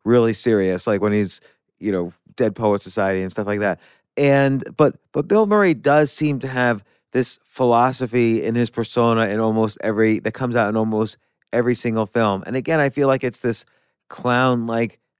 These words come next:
aspect. What do you think is the difference between a comedic actor, an improviser, a stand-up comedian,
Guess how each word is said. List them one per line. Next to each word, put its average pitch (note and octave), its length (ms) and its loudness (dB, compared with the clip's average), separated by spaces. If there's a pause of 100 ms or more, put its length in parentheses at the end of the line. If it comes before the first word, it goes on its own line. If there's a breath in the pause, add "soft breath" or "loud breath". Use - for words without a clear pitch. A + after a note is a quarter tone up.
(120)
aspect. A#2+ 640 -2 (380)
What G3 260 2
do A3+ 60 0
you F#3+ 260 0
think A2+ 380 -4 (260)
is A2+ 460 -2 (100)
the A#2 100 -6
difference A#2 640 -4 (400)
between A2+ 640 -4 (680)
a A2+ 60 -4
comedic D#3 460 -2
actor, C3+ 640 2 (680)
an A2+ 120 -2
improviser, A#2 1000 2 (800)
a A#2 120 -2
stand-up D3 420 2
comedian, B2+ 720 0